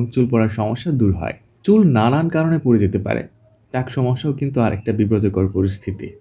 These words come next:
মাথার জায়গায় জায়গায় চুল উঠে যায়, এই ধরনের পরিস্থিতি হলে আমরা সাধারণত একে টাক সমস্যা বলে থাকি। এই ধরনের টাক সমস্যা থাকলেও অন্যান্য ওষুধের সাথে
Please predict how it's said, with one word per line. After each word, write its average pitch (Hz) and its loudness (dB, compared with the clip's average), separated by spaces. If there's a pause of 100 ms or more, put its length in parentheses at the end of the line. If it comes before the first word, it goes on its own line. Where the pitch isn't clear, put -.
(840)
মাথার 135 4
জায়গায় 135 6
জায়গায় 143 2
চুল 135 0
উঠে 113 0
যায়, 123 2 (100)
এই 165 8
ধরনের 180 6
পরিস্থিতি 160 0
হলে 170 4
আমরা 127 4
সাধারণত 123 0
একে 123 0 (100)
টাক 123 -2
সমস্যা 104 -4
বলে 104 2
থাকি। 98 -6 (140)
এই 160 6
ধরনের 175 4
টাক 135 2
সমস্যা 156 -4
থাকলেও 123 -2 (380)
অন্যান্য 117 2
ওষুধের 113 0
সাথে 113 0